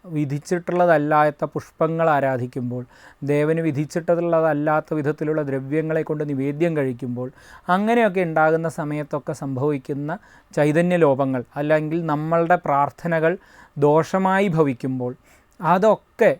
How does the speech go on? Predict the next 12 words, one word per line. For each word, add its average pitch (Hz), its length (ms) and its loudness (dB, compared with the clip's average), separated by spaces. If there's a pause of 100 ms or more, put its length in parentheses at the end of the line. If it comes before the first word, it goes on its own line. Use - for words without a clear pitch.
ദേവൻ്റെ 170 520 2
ഒരു 160 140 -2
ചൈതന്യലോപം 151 840 0
പോലെ, 143 220 0
ദേവനല്ല 175 600 2
ചൈതന്യലോപം 160 720 0
വരുന്നത്, 143 460 -4 (380)
ദേവനിൽ 160 600 2
നിന്ന് 160 320 -4 (300)
നമ്മളിലേക്ക് 160 840 2
അതിൻ്റെ 156 360 -2
പ്രസരണത്തിന് 170 920 0